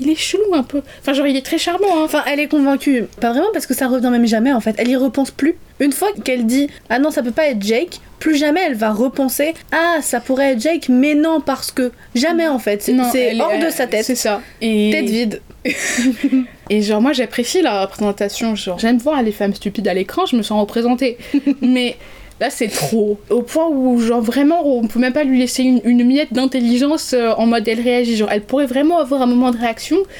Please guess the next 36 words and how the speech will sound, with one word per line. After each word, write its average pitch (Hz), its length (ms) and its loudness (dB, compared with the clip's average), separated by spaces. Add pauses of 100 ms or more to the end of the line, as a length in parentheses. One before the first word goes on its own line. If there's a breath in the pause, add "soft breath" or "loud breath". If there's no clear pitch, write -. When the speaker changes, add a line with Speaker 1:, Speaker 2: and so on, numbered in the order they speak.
(140 loud breath)
Speaker 1:
Ça 226 120 -2
pourrait 233 160 -2
être 254 80 -4
exactement 302 540 0
quasiment 254 340 0
la 220 140 2
même 254 180 2
scène. 269 400 -2 (200 loud breath)
Parce - 100 -8
que 233 60 0
de 240 40 0
toute - 80 -2
façon, 415 160 -2
elle 277 60 0
est 240 40 -6
coincée 254 300 -2
sur 254 120 0
le 247 40 2
bateau 214 240 -2
avec 196 240 -2
lui. 254 220 0
Speaker 2:
<laughs> - 40 -10 (160)
Oui, 294 160 2
elle 202 120 -2
peut, 208 120 -2
elle 196 320 0
va 180 100 -2
Speaker 1:
Elle 208 60 -2
peut 190 60 0
Speaker 2:
nulle 226 80 2
Speaker 1:
pas 233 80 0
Speaker 2:
part, 415 80 0
Speaker 1:
aller 220 60 -2
nulle 220 140 0
Speaker 2:
quoi. - 20 -2 (100)
Speaker 1:
part. 359 160 -6